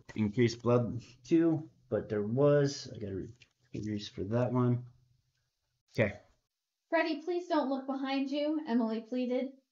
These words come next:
Speaker 2: Freddy did as she said and closed his eyes, embracing his fate. Emily watched with tears streaming down her defeated face as Freddy's head exploded with the fatal force of Hans' hammer.
Speaker 1: Oof. That's what you get for making out outside in the party.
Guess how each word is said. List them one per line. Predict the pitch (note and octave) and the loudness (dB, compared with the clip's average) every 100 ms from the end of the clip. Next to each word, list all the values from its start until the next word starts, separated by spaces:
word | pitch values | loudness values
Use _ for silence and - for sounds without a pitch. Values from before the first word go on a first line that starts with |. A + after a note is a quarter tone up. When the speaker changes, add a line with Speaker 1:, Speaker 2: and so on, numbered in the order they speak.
| _ | _
Speaker 2:
Freddy | C4 B3+ C#4+ | 0 2 2
did | A3+ B3 | -2 -4
as | C4 | -4
she | C4+ B3+ | -8 -6
said | B3+ A#3+ | 0 0
and | A3+ G#3+ | 0 -2
closed | A#3 A3 A3+ | -2 -2 -2
his | A3+ G#3 | -6 -2
eyes, | F#3 F3+ F#3 - - | -2 -2 -6 -10 -4
embracing | A3+ A3+ A3+ A#3 C4+ | 0 4 4 4 2
his | B3 A#3+ | 0 -2
fate. | - G3 F#3 - _ _ - - | -4 -4 -4 -14 _ _ -20 -6
Emily | A#3 B3+ C4+ | 0 2 4
watched | C#4 A#3+ A#3+ - | 4 4 2 -2
with | B3+ - | -8 -6
tears | C4+ C#4+ C#4+ | -2 -2 -4
streaming | - C#4 C4+ | -4 -2 0
down | B3+ A#3 A#3+ | 0 0 0
her | A#3 | -2
defeated | A3+ - C4 B3+ A#3 | -4 -6 -6 -4 -4
face | B3 G#3 G3+ | -2 0 -2
as | G#3 | -8
Freddy's | - A#3 A3 A#3 | -4 0 0 -2
head | A#3 A#3 A3+ | -2 -2 -2
exploded | - - - A3+ A3+ A#3 A3 | -6 -14 0 4 4 4 2
with | G3 | -4
the | G3 - _ | -8 -12 _
fatal | G#3+ G#3 A3+ - | -2 -2 -2 -4
force | G#3 F#3+ - | -2 -2 -4
of | F3+ - | -16 -12
Hans' | G3 G3 G3 - | -8 -8 -10 -14
hammer. | G3+ F3 E3+ E3+ _ _ _ _ _ - | -12 -10 -12 -14 _ _ _ _ _ 0
Speaker 1:
Oof. | A#2+ - - - - - _ _ _ _ _ | 2 0 -10 -20 -20 -20 _ _ _ _ _
That's | - | -10
what | - A2+ | -6 -4
you | A2+ | -2
get | C#3+ D3 | -2 -2
for | F#2+ | -4
making | G#2 G#2+ | -6 -4
out | A2 A2 | -4 -4
outside | A#2 A#2 A#2 A#2+ | -4 -6 -6 -4
in | A2+ | -4
the | |
party. | A#2 A2 A2+ - | -4 -6 -6 -8